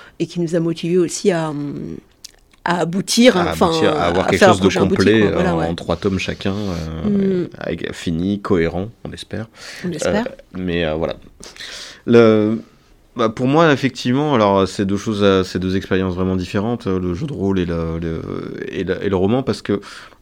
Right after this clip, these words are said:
Speaker 2: jeu de rôle, il y a un côté extrêmement immédiat, parce qu'une fois qu'on a fait le, le, on a écrit le scénario, il y a, euh, le,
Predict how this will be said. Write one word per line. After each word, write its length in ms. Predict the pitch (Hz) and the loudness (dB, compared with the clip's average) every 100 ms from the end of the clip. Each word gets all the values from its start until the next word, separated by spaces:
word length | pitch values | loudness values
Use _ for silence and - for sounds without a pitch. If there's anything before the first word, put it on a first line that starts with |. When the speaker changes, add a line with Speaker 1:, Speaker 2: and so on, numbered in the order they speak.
| 104 | -2
Speaker 2:
jeu 60 | 110 | 2
de 40 | |
rôle, 160 | 127 127 | 4 4
il 60 | |
y 40 | 113 | 2
a 40 | |
un 80 | 104 | 2
côté 320 | 110 104 117 | -2 2 2
extrêmement 360 | 113 - 101 104 | 2 -2 0 2
immédiat, 540 | 107 107 107 123 127 | 2 2 2 2 2
parce 140 | - - | -4 -8
qu'une 200 | 101 90 | -6 -4
fois 120 | 98 | -4
qu'on 160 | 95 82 | -2 -4
a 40 | |
fait 160 | - 95 | -2 -2
le, 220 | 90 80 | -2 -4
le, 320 | 80 73 73 92 92 - - - - - | -6 -6 -8 -8 -10 -12 -16 -16 -16 -14
on 100 | - | -6
a 60 | 71 | -6
écrit 240 | - - | -6 -10
le 60 | 82 | -8
scénario, 600 | 82 80 82 101 123 120 | -6 -4 0 2 4 4
il 60 | |
y 100 | 92 | 2
a, 40 | 73 | 0
euh, 300 | 76 71 50 - - - - - | -2 -4 -8 -10 -16 -18 -18 -8
le, 140 | 87 | -6